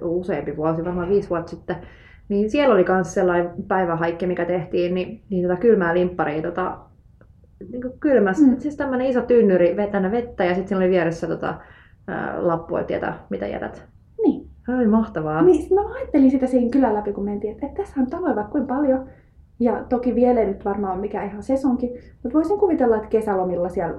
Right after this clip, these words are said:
Speaker 2: niinku pyörii aika paljon jengiä.
Speaker 1: No luulis. Mut hei, mikäs meidän tän päivän aihe?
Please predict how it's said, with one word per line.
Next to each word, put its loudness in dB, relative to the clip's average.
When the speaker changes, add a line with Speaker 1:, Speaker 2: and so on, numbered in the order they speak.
Speaker 2:
niinku -14
pyörii 2
aika 0
paljon -4
jengiä. -6
Speaker 1:
No 0
luulis. 0
Mut -4
hei, 2
mikäs 0
meidän 0
tän -2
päivän 0
aihe? -2